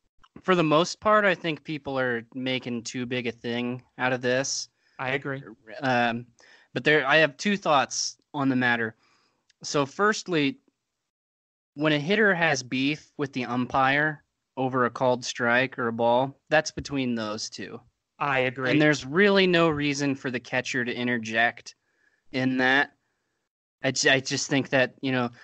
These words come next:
Speaker 1: I would prefer it, you know, uh, there's bad calls and sometimes, you know, players get heated and that's fine. It's gonna happen. I would prefer if it happened less than it does, but really that should just be between the batter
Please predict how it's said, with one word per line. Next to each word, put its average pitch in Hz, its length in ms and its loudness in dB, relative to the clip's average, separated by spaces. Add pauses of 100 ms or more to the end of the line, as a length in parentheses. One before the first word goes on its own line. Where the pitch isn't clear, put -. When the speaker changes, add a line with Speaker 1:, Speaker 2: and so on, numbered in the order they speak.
(160)
Speaker 1:
I 165 80 0
would 170 140 2
prefer 208 420 4
it, - 240 2 (160)
you 143 140 -10
know, 175 80 -18 (300)
uh, 170 180 -2
there's 156 240 2
bad 160 320 4
calls 135 340 0
and 127 140 -8
sometimes, 127 640 -6
you 131 80 -10
know, 120 100 -12
players 127 640 -4
get 127 220 -8
heated 123 400 -6
and 113 120 -6
that's 113 400 -6
fine. 117 300 -6
It's 113 160 -8
gonna 120 180 -6
happen. 117 360 -4
I 113 80 -2
would 113 160 -4
prefer 123 340 -2
if 117 140 -4
it 117 80 -8
happened 117 340 0
less 113 480 0 (520)
than 120 120 2
it 113 160 -4
does, 117 440 2
but 113 280 -2 (160)
really 165 340 4
that 139 160 4
should 135 280 -2
just 135 340 0
be 127 120 -6
between 120 420 -4
the 117 60 -4
batter 113 460 0